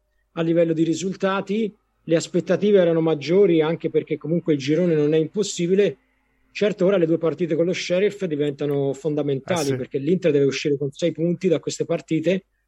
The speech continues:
Speaker 1: e altrimenti rischia di compromettere per l'ennesima volta la qualificazione al turno successivo, cioè alle,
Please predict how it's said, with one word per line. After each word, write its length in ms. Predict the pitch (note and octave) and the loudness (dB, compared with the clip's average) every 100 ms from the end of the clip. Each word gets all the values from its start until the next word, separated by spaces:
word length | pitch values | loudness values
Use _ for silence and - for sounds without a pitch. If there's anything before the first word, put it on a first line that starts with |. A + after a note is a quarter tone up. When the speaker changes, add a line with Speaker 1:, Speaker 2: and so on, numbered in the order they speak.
| _ | _
Speaker 1:
e 240 | - D3 C3+ | -6 -4 -2
altrimenti 560 | D3 - D3+ F3+ F#3+ | -4 -2 0 0 2
rischia 320 | D#3+ D3+ - D3 | 0 0 0 0
di 120 | D3 | 0
compromettere 600 | D3+ C#3 D#3+ D#3+ D#3+ E3 | -2 0 2 2 4 0
per 140 | D3 | 2
l'ennesima 400 | C#3+ D3 C3+ D3+ | 0 0 0 -2
volta 320 | D3+ D3+ D3+ D#3 | 2 0 0 -2
la 100 | C#3 | -2
qualificazione 680 | C#3 C3+ C#3+ F3+ - D3+ D#3+ | -4 -4 -6 -6 -2 -2 -2
al 80 | |
turno 220 | - C3+ C3+ | -4 -8 -8
successivo, 640 | C#3 - B2 - D#3 A2+ | -8 -6 -2 2 4 4
cioè 200 | A2 D3 | 4 4
alle, 380 | C#3 C3+ C3+ | 6 4 2